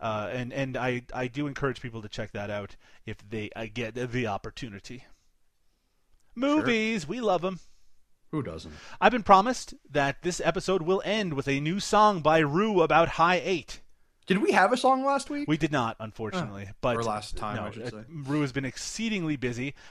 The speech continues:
Speaker 1: but, uh, he's promised that he will be making his return. In fact, he yelled at me just a couple days ago about the fact that, "How the fuck am I gonna record a song about an <laughs> anthology movie like this?" And I said, "Just do it,
Speaker 2: Just
Speaker 1: fur-,
Speaker 2: write eight
Speaker 1: fur boy."
Speaker 2: songs.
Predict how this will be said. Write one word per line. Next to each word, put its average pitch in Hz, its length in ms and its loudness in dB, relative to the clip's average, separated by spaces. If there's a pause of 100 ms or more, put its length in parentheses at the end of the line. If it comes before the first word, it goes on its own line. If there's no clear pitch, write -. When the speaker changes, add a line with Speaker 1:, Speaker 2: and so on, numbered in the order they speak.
(120)
Speaker 1:
but, 127 260 -2
uh, 120 140 0
he's 120 180 -10
promised 151 360 0
that 123 100 -2
he 127 80 -8
will 135 100 -8
be 131 140 -10
making 139 300 -6
his 131 120 -2
return. 127 380 -4 (200)
In 123 80 -10
fact, 127 200 0
he 139 80 -6
yelled 131 260 2
at 123 80 -2
me 120 80 -6
just 156 160 -6
a 202 60 -4
couple 180 180 -2
days 143 240 -2
ago 123 220 0
about 120 240 -2
the 123 40 -10
fact 120 220 -4
that, 120 80 -8
"How 185 120 0
the 269 80 -4
fuck 277 220 8
am 240 100 0
I 254 40 2
gonna 220 160 2
record 202 300 2
a - 20 0
song 190 340 2
about 151 280 0 (180)
an 151 100 -2
<laughs> 151 60 0
anthology 160 580 8
movie 135 300 -4
like 120 220 -4
this?" 123 240 -4 (400)
And 135 80 -4
I 156 80 0
said, 180 320 2 (160)
"Just - 260 -6
do 170 240 2
it, 107 120 -2 (500)
Speaker 2:
Just 139 140 4
Speaker 1:
fur-, 277 40 0
Speaker 2:
write 247 220 6
eight 247 100 8
Speaker 1:
fur 180 160 10
boy." 160 300 10
Speaker 2:
songs. - 240 -6